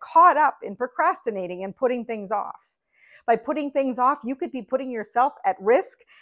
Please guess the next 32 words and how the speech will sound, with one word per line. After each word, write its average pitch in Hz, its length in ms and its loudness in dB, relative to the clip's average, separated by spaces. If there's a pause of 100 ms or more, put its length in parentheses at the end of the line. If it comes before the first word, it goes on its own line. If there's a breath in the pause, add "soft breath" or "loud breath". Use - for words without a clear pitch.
(160 loud breath)
of 196 160 0
losing 285 640 -4
opportunity, 285 920 -4 (680)
increasing 262 560 -4
your 180 100 -4
stress 262 420 0
levels, 269 460 0 (260)
and 196 140 -6
also 254 400 0
decreasing 220 640 -10
your 175 80 -6
productivity. 165 880 -6 (540 soft breath)
So 277 180 6
today, 339 500 -2 (340)
I 277 180 -2
want 320 240 -4
to 262 60 -4
share 254 240 -4
with 254 180 -4
you 226 100 -6
some 208 180 -16
strategies 196 800 2 (240 soft breath)
to 233 80 -4
help 269 340 0
you 269 360 -4
overcome 311 560 0
procrastination 226 960 -2 (320 soft breath)
and 208 260 -6
really 285 320 0
get 233 340 0
the 214 80 -4
results 190 560 0